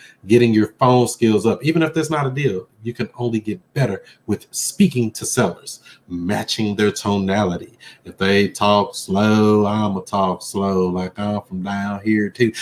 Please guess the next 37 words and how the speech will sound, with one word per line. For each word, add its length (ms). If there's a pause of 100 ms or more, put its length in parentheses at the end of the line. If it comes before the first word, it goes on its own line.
If 120
you're 100
upbeat 360
and 80
happy, 300 (140)
I'm 140
upbeat 260
and 80
happy 200
too. 200
What's 160
up? 180
It's 140
the 80
Student 200
Master 180
Teacher, 180
Mister 200 (120)
I 100
Stay 440 (140)
Woke, 300 (280)
Chris 440
Monroe. 460
Give 140
this 80
video 240
a 40
thumbs 300
up, 240
give 140
it 40
a 40
like, 320
give 100
it 80
a 40
share. 420